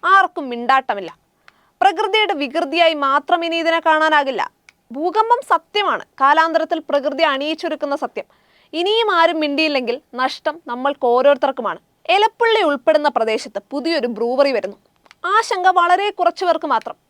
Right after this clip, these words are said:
ചെറിയ തോതിൽ ചേരിതിരിഞ്ഞുള്ള പ്രകടനങ്ങളും പ്രതിഷേധങ്ങളും മാത്രം അരങ്ങേറുമ്പോൾ ഭൂകമ്പം പോലൊരു വലിയ പ്രശ്നം വിസ്മൃതിയിലാക്കുന്നത് ആരാണ് എന്ന ചോദ്യമാണ് അവശേഷിക്കുന്നത്. പ്രകൃതി ദുരന്തം പലപ്പോഴും മനുഷ്യന്റെ കൈപ്പിടിയിൽ ഒതുങ്ങില്ല. പക്ഷെ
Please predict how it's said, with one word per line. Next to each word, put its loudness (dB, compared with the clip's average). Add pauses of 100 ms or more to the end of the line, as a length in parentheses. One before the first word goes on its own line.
(240)
ചെറിയ 2
തോതിൽ -2 (100)
ചേരിതിരിഞ്ഞുള്ള -4
പ്രകടനങ്ങളും -2
പ്രതിഷേധങ്ങളും -4
മാത്രം 0
അരങ്ങേറുമ്പോൾ -2 (420)
ഭൂകമ്പം 0
പോലൊരു 2 (100)
വലിയ 2
പ്രശ്നം -10
വിസ്മൃതിയിലാക്കുന്നത് -2 (100)
ആരാണ് 4 (120)
എന്ന -6 (100)
ചോദ്യമാണ് -2
അവശേഷിക്കുന്നത്. -8 (640)
പ്രകൃതി 2
ദുരന്തം -2
പലപ്പോഴും 0
മനുഷ്യന്റെ -4
കൈപ്പിടിയിൽ -4
ഒതുങ്ങില്ല. -2 (420)
പക്ഷെ -4